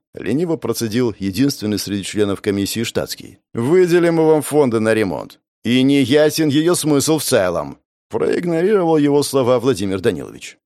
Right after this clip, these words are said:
"Я уже молчу про подготовку исполнителей. Это ж надо, шесть трупов среди гражданских,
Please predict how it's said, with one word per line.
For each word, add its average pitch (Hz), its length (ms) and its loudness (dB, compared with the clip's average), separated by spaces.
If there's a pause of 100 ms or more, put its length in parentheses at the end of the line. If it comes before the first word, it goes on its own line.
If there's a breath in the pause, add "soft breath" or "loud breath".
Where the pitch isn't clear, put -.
(140)
"Я 131 300 2
уже 104 180 0
молчу 98 360 -2
про 117 120 0
подготовку 127 540 0
исполнителей. 139 640 0 (240)
Это 110 260 2
ж 113 80 -2
надо, 147 300 0
шесть - 400 0
трупов 127 280 -2
среди 110 220 -4
гражданских, 113 640 -2